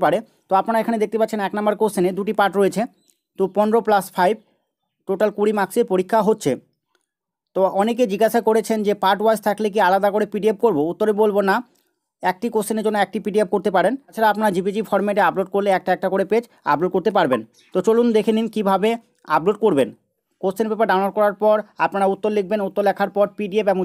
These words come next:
জেপিজি ফরম্যাটে রূপান্তর করবেন। পিডিএফ এবং জেপিজি ফরম্যাটে কীভাবে রূপান্তর করবেন সে নিয়ে আলাদা আরেকটি ভিডিও রয়েছে, সেই ভিডিও লিংক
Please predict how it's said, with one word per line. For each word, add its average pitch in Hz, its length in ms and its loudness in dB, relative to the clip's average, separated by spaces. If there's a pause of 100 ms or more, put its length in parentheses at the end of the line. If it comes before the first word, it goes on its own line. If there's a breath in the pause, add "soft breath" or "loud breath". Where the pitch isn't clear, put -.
জেপিজি 180 360 -4
ফরম্যাটে 185 360 0 (280 soft breath)
রূপান্তর 185 400 0
করবেন। 139 220 2 (260)
পিডিএফ 220 360 0 (100)
এবং 196 200 -2
জেপিজি 185 340 0
ফরম্যাটে 202 320 -2
কীভাবে 190 280 0
রূপান্তর 196 340 0
করবেন 196 240 -2
সে 190 140 -2
নিয়ে 190 160 2
আলাদা 175 220 2
আরেকটি 185 260 0
ভিডিও 175 140 -2
রয়েছে, 190 240 -4
সেই 180 140 0
ভিডিও 165 200 -2
লিংক 180 120 0